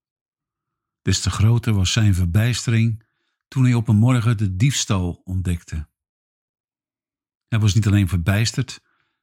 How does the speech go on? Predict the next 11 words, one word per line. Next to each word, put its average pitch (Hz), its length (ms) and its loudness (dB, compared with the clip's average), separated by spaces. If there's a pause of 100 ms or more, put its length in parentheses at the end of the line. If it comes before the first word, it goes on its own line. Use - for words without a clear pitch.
(220)
hij 110 140 -4
was 104 200 2
ook 90 160 0
woedend. 101 640 0 (1700)
De 123 140 0
dief 139 260 0
was 120 200 -2
via 120 280 2
het 101 120 -2
dak 113 360 -4
binnengekomen. 87 880 -2